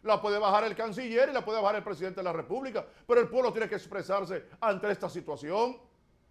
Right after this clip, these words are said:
Eso no fue más que una frescura del canciller haitiano.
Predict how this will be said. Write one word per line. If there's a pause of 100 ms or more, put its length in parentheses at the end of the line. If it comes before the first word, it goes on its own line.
(1400)
Eso
no
fue
más
que
una
frescura
del
canciller (680)
haitiano.